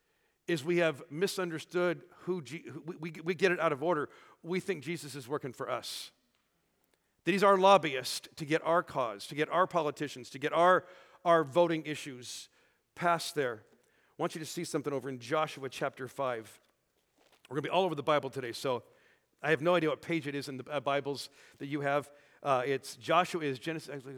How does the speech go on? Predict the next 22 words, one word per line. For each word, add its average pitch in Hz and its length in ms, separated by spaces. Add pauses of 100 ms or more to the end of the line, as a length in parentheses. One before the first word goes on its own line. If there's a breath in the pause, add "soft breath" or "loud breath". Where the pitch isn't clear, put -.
(760 soft breath)
uh, 139 200
sixth - 340
book 156 220
in 180 280 (960 soft breath)
to 139 60
the 139 80
Bible. 151 300
It's 156 120
past 165 240
Deuteronomy. 160 580 (720 soft breath)
Joshua 165 320
chapter 143 320
five. 131 520 (380)
Justin 151 520
Swanee, 160 320
who's, 123 300 (320 soft breath)
uh, - 40
our 131 200
student 170 260
ministries 143 300
director 131 300
here, 127 280